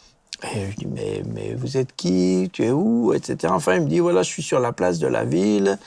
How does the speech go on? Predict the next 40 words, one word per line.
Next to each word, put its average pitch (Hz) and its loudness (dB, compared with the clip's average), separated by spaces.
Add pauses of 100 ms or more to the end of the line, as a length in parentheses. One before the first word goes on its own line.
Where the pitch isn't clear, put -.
(320)
et, 147 4
euh, 131 2
c'est 120 -2
important, 120 2
faut - -2
que 135 -6
je - -16
te - -4
cause. » 170 4 (1000)
Et, 110 -2
euh, 92 -2
bon, 104 0
euh, - -6
j'étais 123 -4
chez - -2
moi, 143 4
je 131 0
me 101 -2
dis, 110 0
euh, 98 -2 (220)
et - -8
puis, 151 4
et - -8
puis - -2
du 156 4
coup, 185 2
ça 180 4
m'a, 107 2 (300)
honnêtement, 151 4
ça 147 0
m'a 127 6
fait 214 0
peur, 175 4
quoi. 127 2
Ce, 120 -2
ce, 104 -2
ce, - -6
je - -10
sais - -4
pas, 143 2